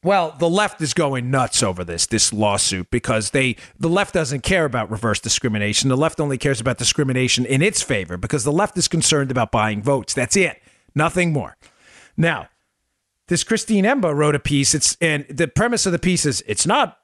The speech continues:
uh, black Americans who are keeping your kid out of college. It's rich kids because they're buying the seats. Now,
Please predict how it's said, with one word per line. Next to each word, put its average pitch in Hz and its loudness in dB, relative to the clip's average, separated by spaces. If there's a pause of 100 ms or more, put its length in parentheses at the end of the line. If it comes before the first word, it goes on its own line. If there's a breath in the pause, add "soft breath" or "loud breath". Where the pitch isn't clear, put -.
(220)
uh, 107 2
black 135 0
Americans 156 0
who 143 2
are 127 0
keeping 147 0
your 139 2
kid 156 0
out 131 -2
of 120 -6
college. 185 0
It's 185 0
rich 202 -2
kids 135 0
because 165 -2
they're 180 2
buying 208 0
the 190 2
seats. - -2 (840)
Now, 226 0